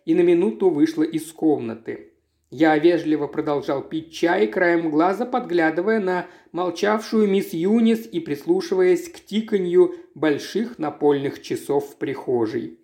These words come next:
Вернулась мисс Тереза со старой книгой, вернее, с двумя старыми книгами в руках.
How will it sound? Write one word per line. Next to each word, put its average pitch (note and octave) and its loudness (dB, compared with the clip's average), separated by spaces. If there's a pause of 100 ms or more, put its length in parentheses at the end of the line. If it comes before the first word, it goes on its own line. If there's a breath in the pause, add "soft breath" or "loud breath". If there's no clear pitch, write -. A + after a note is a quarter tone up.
(380)
Вернулась G#3 4
мисс F3+ -6
Тереза F3 -2
со D#3+ -6
старой C3+ -4
книгой, F#3+ -2 (260 loud breath)
вернее, D3+ 2
с B2 -12
двумя F#3+ 0
старыми B2+ -4
книгами C#3+ -4
в B2 -6
руках. B2 -2